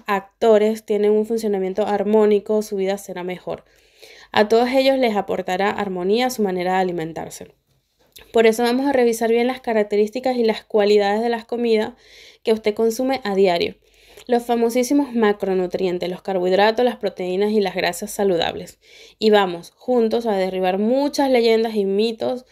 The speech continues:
que convertimos en verdad a fuerza de la repetición, como por ejemplo que desayunar es la comida más importante del día, que si nos ejercitamos en ayuda nos comemos el músculo,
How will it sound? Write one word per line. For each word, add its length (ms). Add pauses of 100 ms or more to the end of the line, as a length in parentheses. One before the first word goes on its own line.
(220)
que 120
convertimos 580
en 200
verdad 400
a 80
fuerza 340
de 60
la 120
repetición, 600
como 240
por 120
ejemplo 380
que 100
desayunar 460
es 80
la 140
comida 280
más 360
importante 480
del 160
día, 260 (360)
que 120
si 80
nos 140
ejercitamos 580
en 120
ayuda 360
nos 200
comemos 440
el 160
músculo, 500